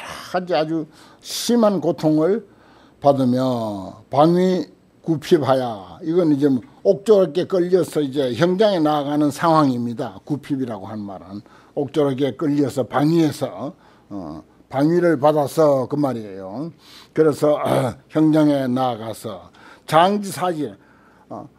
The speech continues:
앞으로 사지에 이른다면 죽게 된다. 어, 죽-, 죽는 데까지 이르러서, 어, 욕단 기명에 그 생명을, 그 목숨을 끊고자 하매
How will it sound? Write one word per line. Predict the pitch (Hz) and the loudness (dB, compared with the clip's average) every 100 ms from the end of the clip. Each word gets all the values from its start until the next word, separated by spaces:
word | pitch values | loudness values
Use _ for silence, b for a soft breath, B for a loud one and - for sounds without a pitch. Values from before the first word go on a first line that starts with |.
| - | -2
앞으로 | 190 196 196 170 | -2 2 2 2
사지에 | - 202 214 208 190 | 2 2 2 4 4
이른다면 | 156 156 147 127 113 104 | 2 -2 -2 -4 -8 -6
죽게 | 233 202 180 | -8 0 0
된다. | 139 127 117 101 - - | 0 -2 -6 -10 -16 -16
어, | 110 92 85 b b b | -16 -16 -20 b b b
죽-, | - 262 _ _ _ _ _ _ - _ - | -10 -10 _ _ _ _ _ _ -20 _ -6
죽는 | 180 214 254 | 0 2 4
데까지 | 233 - 196 180 180 | 2 4 2 0 -2
이르러서, | 160 160 151 113 139 151 | 0 2 2 0 -2 -2
어, | 98 127 175 - b b b b - | -2 -6 -8 -10 b b b b 2
욕단 | 165 196 - 214 196 | 2 4 2 2 2
기명에 | 151 175 151 139 110 - _ | -2 0 0 0 -4 -14 _
그 | - 208 220 202 - _ | -4 0 0 -2 -8 _
생명을, | - 240 233 214 202 175 185 214 202 _ b b _ | -4 -2 0 2 0 4 4 4 0 _ b b _
그 | 208 | -4
목숨을 | 220 202 196 202 208 196 185 | 0 4 2 2 -4 -2 -4
끊고자 | 185 294 - 233 190 | 0 -2 2 2 2
하매 | 135 139 | 2 0